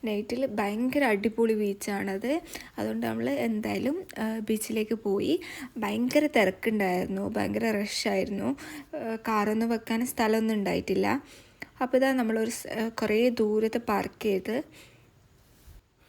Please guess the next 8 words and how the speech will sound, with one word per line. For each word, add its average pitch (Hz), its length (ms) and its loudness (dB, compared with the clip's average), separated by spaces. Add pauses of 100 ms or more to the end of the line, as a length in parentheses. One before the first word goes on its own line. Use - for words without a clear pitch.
(440)
അപ്പോൾ 254 180 0
ബീച്ചിൽ 233 420 2
പോയിട്ട് 277 260 4
കുറച്ച് 247 380 2
സമയം 240 400 4
അവിടെ 214 240 2
സ്പെൻഡ് 233 460 2
ചെയ്തു. 240 300 6